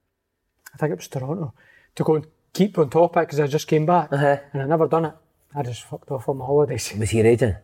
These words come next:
Speaker 1: Wasn't I raging? No, I was raging myself.
Speaker 2: They never
Speaker 1: Saying,
Speaker 2: went, uh-huh.
Speaker 1: 'cause I've had four or five months rehab.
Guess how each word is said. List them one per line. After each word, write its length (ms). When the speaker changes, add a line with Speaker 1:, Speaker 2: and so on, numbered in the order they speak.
Speaker 1:
Wasn't 180
I 40
raging? 240
No, 220
I 140
was 140
raging 360
myself. 460
Speaker 2:
They 140
never 160
Speaker 1:
Saying, 60
Speaker 2:
went, 180
uh-huh. 200
Speaker 1:
'cause 100
I've 120
had 180
four 240
or 60
five 260
months 340
rehab. 440